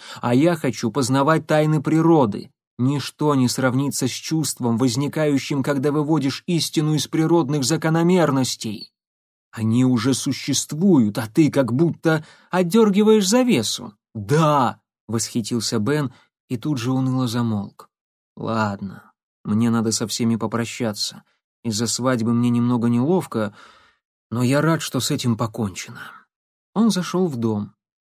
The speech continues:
Там раздались тихие голоса, потом всхлипывание мамаши. Затем Бен снова вышел на крыльцо, прижимая к себе бренчащую сумку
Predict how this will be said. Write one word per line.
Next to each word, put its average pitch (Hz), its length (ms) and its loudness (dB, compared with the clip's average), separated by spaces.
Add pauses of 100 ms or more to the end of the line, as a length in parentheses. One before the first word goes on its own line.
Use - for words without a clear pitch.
(180)
Там 120 200 0
раздались 117 480 0
тихие 123 360 -6
голоса, 117 600 -4 (380)
потом 190 280 2
всхлипывание 165 680 -2
мамаши. 127 680 -4 (1400)
Затем 160 540 0
Бен 202 160 4
снова 196 320 2
вышел 180 280 -2
на 180 140 0
крыльцо, 160 540 -2
прижимая 120 560 -2
к 104 60 -10
себе 123 340 -2
бренчащую 117 760 -4
сумку 156 600 -2